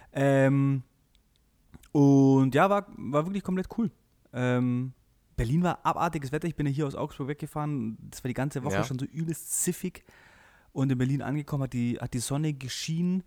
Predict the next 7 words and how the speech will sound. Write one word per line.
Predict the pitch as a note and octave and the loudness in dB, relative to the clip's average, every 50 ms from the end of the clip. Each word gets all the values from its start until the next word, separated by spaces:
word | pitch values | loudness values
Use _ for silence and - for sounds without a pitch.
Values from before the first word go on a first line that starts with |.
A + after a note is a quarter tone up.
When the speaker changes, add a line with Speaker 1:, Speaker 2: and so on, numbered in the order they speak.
| _ _ _ - - | _ _ _ -14 -4
Speaker 1:
Äh, | - B2+ B2+ | -2 0 2
wir | B2+ C#3+ | 2 2
haben | C#3 C3+ | 2 2
tolle | - D3 E3+ F#3+ F#3 | 2 2 4 4 2
Fotos | - - G3 G3+ - G3+ F#3 - | 2 0 0 0 0 -2 -4 -4
gemacht. | - F3 E3+ E3+ F3 E3 - - - - _ _ _ _ _ _ _ _ | -4 -4 -2 -2 -4 -4 -6 -12 -20 -20 _ _ _ _ _ _ _ _
Ähm, | - C3 C3+ C3 B2+ B2+ B2+ B2+ C3 B2+ B2+ B2+ B2+ C3 C3 | -4 -2 0 0 0 0 0 -2 -2 -2 -2 -4 -6 -8 -10